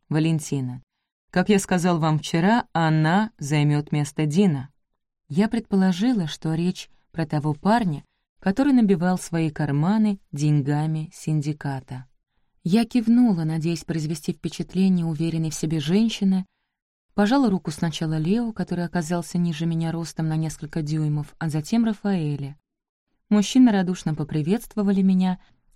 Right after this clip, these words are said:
но по их глазам было видно, что они недовольны решением Данте привлечь меня к делам синдиката. Конечно, им не хотелось, чтобы женщина была их боссом, даже если Лео всё-таки будет выполнять большую часть управленческой работы.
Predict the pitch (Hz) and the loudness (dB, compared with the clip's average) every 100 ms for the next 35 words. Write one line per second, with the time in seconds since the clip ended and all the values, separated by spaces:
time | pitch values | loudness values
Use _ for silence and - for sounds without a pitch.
0 | - 202 202 208 208 180 190 190 202 190 | 0 2 4 4 4 4 2 4 4 4
1 | 175 175 196 220 165 151 185 185 202 220 | 2 -2 -2 0 -2 -2 -2 2 4 4
2 | 226 254 190 170 160 160 151 - 156 156 | 4 2 2 0 -2 -2 -4 -2 -2 0
3 | 151 156 190 208 190 165 147 160 - 160 | 0 0 -2 -2 -4 -4 -2 -4 -4 -4
4 | 160 165 147 151 151 147 156 151 156 - | -2 -4 -2 -2 -2 -2 -4 -4 -6 -6
5 | 135 - 131 - _ _ _ _ _ - | -8 -8 -14 -14 _ _ _ _ _ -2
6 | 226 247 262 233 226 214 202 208 208 240 | 4 4 4 2 4 4 4 -2 -4 -2
7 | 247 151 - 147 147 139 156 151 151 147 | -2 -2 -4 -2 0 0 0 0 -2 0
8 | 143 147 147 143 139 147 143 - 139 135 | 0 0 0 -2 -2 -4 -4 -6 -8 -6
9 | 175 202 190 185 160 170 160 160 202 190 | 0 4 4 4 2 0 0 2 2 2
10 | 160 _ _ - - 269 208 196 175 190 | -4 _ _ -6 -2 0 2 2 4 0
11 | 170 156 156 160 170 160 147 170 170 156 | 0 -2 0 0 0 -2 -2 -4 -4 -4
12 | 147 - 160 - 147 151 147 151 147 147 | -4 -2 -4 -4 -4 -2 0 -2 -2 -6
13 | - 147 147 139 131 127 123 | -6 -4 -4 -6 -8 -10 -14